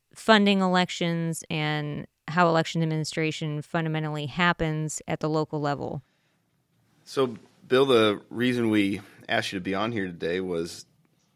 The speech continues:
Speaker 2: um, the, with the current environment, uh, with elections, everything that has been going on, the misinformation, the doubt, the threats, in some ways, that's not new to Florida election officials.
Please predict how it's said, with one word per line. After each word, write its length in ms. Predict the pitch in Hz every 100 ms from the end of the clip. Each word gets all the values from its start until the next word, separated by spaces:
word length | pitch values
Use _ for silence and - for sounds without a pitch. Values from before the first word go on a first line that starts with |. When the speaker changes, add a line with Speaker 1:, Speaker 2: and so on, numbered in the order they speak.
| 82
Speaker 2:
um, 420 | 85 82 85 82 _ _
the, 180 | 107 95 -
with 140 | 135
the 80 | 113
current 240 | 139 135
environment, 560 | 117 104 113 127 95 95 _ _
uh, 640 | 92 87 87 90 90 87 87 -
with 180 | 82 98
elections, 520 | 90 92 95 - 95
everything 680 | 95 101 104 - 104 101 101
that 380 | 92 90 87 - -
has 100 | 85
been 160 | 85
going 300 | 90 101 98
on, 340 | 92 92 90 92
the 60 |
misinformation, 1040 | 92 95 98 92 92 90 90 87 87 87
the 60 | 85
doubt, 540 | 76 90 90 92 - _ - _ _ _ _ -
the 360 | 101 85 82 80
threats, 760 | - 113 110 107 - - - - _ _ _ _ _ _ _ -
in 220 | 123 131
some 260 | - 139 180
ways, 240 | 127 120
that's 240 | 113 -
not 180 | 131 123
new 220 | 101 131
to 160 | 139 92
Florida 320 | - 98 92
election 400 | 92 92 92 90
officials. 640 | 90 87 90 - 85 -